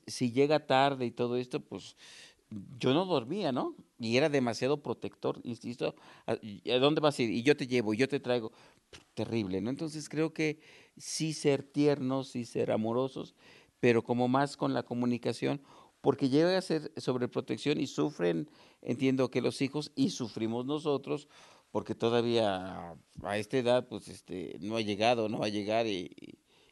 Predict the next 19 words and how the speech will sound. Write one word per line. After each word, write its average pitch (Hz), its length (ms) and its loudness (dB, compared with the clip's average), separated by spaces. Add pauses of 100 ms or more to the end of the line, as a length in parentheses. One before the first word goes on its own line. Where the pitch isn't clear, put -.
(180)
y 117 80 -2
me 104 180 -2
quedo 107 220 -4
así 98 220 -8
como, 85 320 -10 (340)
apenas 117 680 2
empiezo 101 420 -6
como, 87 400 -6
como 87 360 -10
que 82 200 -8
a, 82 160 -10 (300)
entonces, 139 480 -8 (440)
y 139 100 -6
yo 156 180 0
creo 170 240 -2
que 143 640 4
sí 156 640 0
hay 139 300 0
como 117 520 -4